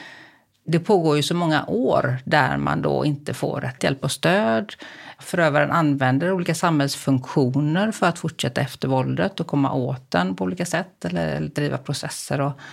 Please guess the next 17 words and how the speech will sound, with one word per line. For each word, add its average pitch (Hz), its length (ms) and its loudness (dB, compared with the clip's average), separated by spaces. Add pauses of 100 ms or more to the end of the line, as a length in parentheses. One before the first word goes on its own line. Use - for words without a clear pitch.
(720)
och 170 80 -2
det 185 120 4
gör 180 300 6
ju 175 120 2
liksom 180 240 -2
att - 80 -4
man 160 200 2
är 208 100 0
ju 214 40 -2
hela 190 400 0
tiden 147 260 -2
på 131 140 -4
sin 135 200 0
vakt. - 320 -4
Man 165 100 0
får 190 120 0
ju - 60 -2